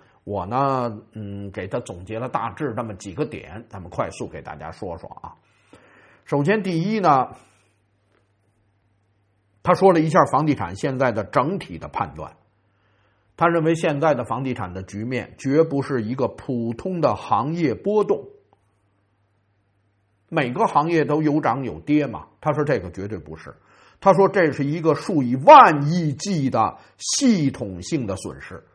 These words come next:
是整个行业的崩塌，给无数家庭、金融体系和社会信心造成的是长期伤害，这种伤害需要很多很多年才能修复。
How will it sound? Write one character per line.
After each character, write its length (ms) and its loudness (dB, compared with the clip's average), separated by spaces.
是 380 4
整 300 2
个 100 4
行 420 0
业 200 2
的 100 -6
崩 280 -4
塌， 360 0
给 180 4
无 260 2
数 240 0
家 280 4
庭、 300 -4
金 160 -4
融 240 -2
体 260 -8
系 240 -4
和 160 0
社 200 0
会 140 0
信 280 -4
心 280 -6
造 240 2
成 220 -10
的 80 0
是 320 -8
长 540 10
期 360 -2
伤 300 -2
害， 280 0
这 160 4
种 180 -4
伤 300 4
害 240 2
需 220 -8
要 180 4
很 480 2
多 240 6
很 220 -4
多 160 -2
年 220 -4
才 120 -6
能 200 -6
修 280 -4
复。 340 -8